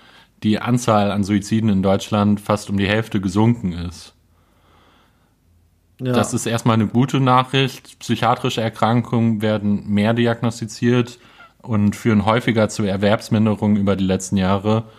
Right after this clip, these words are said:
Speaker 1: so dass wir jetzt auch nicht sagen, es liegt daran, dass psychische Erkrankungen weniger werden oder dass man die ignoriert, die Fälle, sondern man hat tatsächlich einen gewissen, ja, Therapieerfolg gesehen über die letzten zwanzig Jahre,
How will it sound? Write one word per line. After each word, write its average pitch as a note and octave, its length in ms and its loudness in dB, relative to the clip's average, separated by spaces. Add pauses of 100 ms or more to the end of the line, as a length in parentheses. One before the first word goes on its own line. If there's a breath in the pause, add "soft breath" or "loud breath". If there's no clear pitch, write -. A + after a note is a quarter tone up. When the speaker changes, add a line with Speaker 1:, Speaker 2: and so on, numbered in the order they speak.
(500 soft breath)
Speaker 1:
so G2+ 140 -4
dass G2 200 -4
wir A2 80 2
jetzt G2 200 2
auch F#2+ 120 -4
nicht G#2+ 140 0
sagen, G2+ 480 2
es - 160 -8
liegt G#2+ 180 -2
daran, F#2+ 320 2
dass F#2 220 -2
psychische G#2+ 500 -6
Erkrankungen F2+ 560 -6
weniger B2 380 0
werden A#2 380 2
oder F#2 220 -4
dass F2+ 160 -6
man F2+ 160 -2
die F#2 160 -4
ignoriert, G#2 520 0 (640 soft breath)
die G#2+ 100 -2
Fälle, G#2 540 2 (460 soft breath)
sondern G2+ 320 2
man G2 180 2
hat G2+ 200 2
tatsächlich G#2 560 -2
einen G2+ 200 0
gewissen, G2+ 1040 -2 (240)
ja, G#2 380 0 (220)
Therapieerfolg G2+ 800 0
gesehen F#2 320 -4
über F#2 180 -6
die F2 80 -6
letzten F2 380 -8
zwanzig F2+ 460 -10
Jahre, G2 460 -4